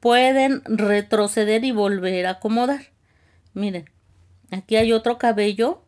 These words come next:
Según la caída natural de este cabellito, cabe aquí adentro. Esto va a ayudar a que se rellene mejor la parte de arriba de la orejita. Y vamos a poner un alfiler.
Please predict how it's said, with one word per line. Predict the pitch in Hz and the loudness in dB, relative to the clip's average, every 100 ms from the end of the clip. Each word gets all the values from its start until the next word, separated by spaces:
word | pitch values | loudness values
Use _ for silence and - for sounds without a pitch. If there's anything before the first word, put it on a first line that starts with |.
| _ | _
Según | - 214 214 254 | -2 0 2 4
la | 277 254 - - | 4 4 0 -6
caída | - 226 233 269 | 2 4 4 2
natural | 262 240 220 226 | 2 2 4 4
de | 220 220 | 4 2
este | 233 - 349 | 0 -4 0
cabellito, | 254 226 202 220 302 311 - | 2 2 0 -2 -2 -4 -2
cabe | 226 220 214 | 2 2 2
aquí | 196 - 170 | 0 -4 -4
adentro. | 170 185 220 220 - - _ _ _ _ _ _ - | -2 0 0 -2 -6 -20 _ _ _ _ _ _ -10
Esto | 214 - 240 | -6 0 4
va | |
a | 226 | 4
ayudar | 220 220 220 | 4 4 4
a | 214 | 2
que | 220 | -2
se | 196 202 | -4 -2
rellene | 185 196 202 214 240 | -2 -2 0 0 0
mejor | 247 220 220 214 - - - - | 0 -2 -2 -2 -6 -20 -20 -8
la | 202 190 - | -2 -2 0
parte | 214 214 240 254 | 0 0 -2 2
de | 226 | 2
arriba | 202 196 226 233 | 2 0 2 2
de | 220 | 2
la | 208 | 2
orejita. | 190 196 - 214 - 262 453 _ _ _ _ _ _ - | 0 -2 -6 -6 0 0 -2 _ _ _ _ _ _ -8
Y | 262 | -4
vamos | 269 247 233 233 | 2 2 2 0
a | 240 | 0
poner | 247 240 247 | 0 0 0
un | 247 | 0
alfiler. | 247 233 254 247 269 | 0 -2 -2 0 0